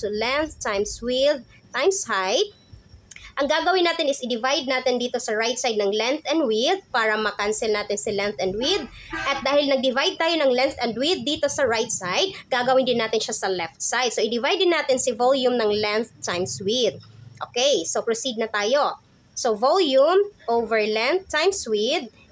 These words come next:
equals, so length times width, cancel, length times width, cancel. So, ang naiwan is si height. So, height. So, ibig sabihin, volume over length times width is equal to height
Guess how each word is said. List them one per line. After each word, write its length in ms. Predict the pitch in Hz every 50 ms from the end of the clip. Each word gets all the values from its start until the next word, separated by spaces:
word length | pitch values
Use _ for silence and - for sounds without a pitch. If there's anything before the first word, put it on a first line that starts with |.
| - 240
equals, 640 | - - - 214 202 202 220 262 320 320 - - - - - -
so 160 | - 262 226
length 320 | 240 262 311 392 381 392
times 240 | 381 381 392 381 381
width, 400 | - 359 370 370 381 392 381 - - - _ _ - -
cancel, 640 | - 247 247 254 247 - - 269 269 302 330 359 349
length 240 | 285 269 285 285 277
times 240 | 294 277 269 269 - -
width, 240 | 277 277 277 226 196
cancel. 400 | - - 220 202 214 220 254 226
So, 160 | 196 - 285
ang 160 | 269 311 349 381
naiwan 400 | 392 320 330 320 311 302 302 -
is 160 | 233 233 -
si 160 | - - 220 - -
height. 400 | - 196 226 262 247 202 - - - - - _
So, 480 | - - - - 240 240 285 339 381 381
height. 400 | - - 208 196 196 180 151 - - - -
So, 160 | - - 285
ibig 320 | - - 330 359 466 415 -
sabihin, 640 | - 415 381 277 302 277 254 226 220 226 254 311 277
volume 640 | 233 277 311 359 349 330 320 330 359 381 359 -
over 240 | 262 262 262 220 254 247 240
length 320 | 247 254 285 359 359 -
times 240 | 339 330 339 349 - - -
width 240 | 240 247 262 -
is 160 | 440 415 - 453
equal 240 | - - 240 233
to 160 | 226 - 311 -
height 400 | - 208 208 208 247 294 -